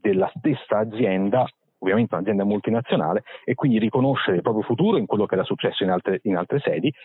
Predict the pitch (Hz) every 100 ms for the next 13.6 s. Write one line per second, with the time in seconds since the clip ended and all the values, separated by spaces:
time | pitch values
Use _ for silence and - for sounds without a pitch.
0 | - - 143 196 143 90 - 113 - 147
1 | 110 - - 87 85 - - - 113 110
2 | - 95 101 110 123 147 175 98 95 107
3 | - - 87 90 95 - - - - -
4 | - - 170 - - 139 127 - - -
5 | 95 92 - - - - 147 104 95 87
6 | 90 82 82 - 87 85 92 - - -
7 | 92 - 87 73 65 - - - - 143
8 | 143 127 101 139 107 90 98 - 104 92
9 | 90 85 107 87 104 120 98 - - 123
10 | 104 101 95 - 95 95 82 82 - -
11 | - 104 - - 98 95 92 87 98 95
12 | 110 104 - _ 107 92 104 107 117 110
13 | 101 104 - 120 107 -